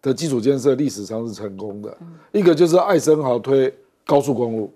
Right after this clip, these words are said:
那一个就是克林顿推资讯高速公路，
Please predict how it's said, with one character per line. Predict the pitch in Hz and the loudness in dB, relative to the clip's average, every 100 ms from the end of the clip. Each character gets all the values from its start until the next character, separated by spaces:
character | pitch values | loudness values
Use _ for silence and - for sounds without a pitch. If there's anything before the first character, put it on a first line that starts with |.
| _ _ _ _ | _ _ _ _
那 | 180 175 | 2 2
一 | 202 | 2
个 | 151 | 2
就 | 139 160 | 4 2
是 | 127 151 127 104 - - | 2 2 2 0 -8 -2
克 | 170 | 2
林 | 147 131 | 2 2
顿 | 151 131 101 _ _ | 0 0 -4 _ _
推 | 139 143 147 143 | 2 4 4 0
资 | - 151 | -4 -2
讯 | 151 170 120 | -2 -2 -2
高 | 131 | -2
速 | 120 131 | -4 -6
公 | 110 107 | -8 -10
路， | 110 | -12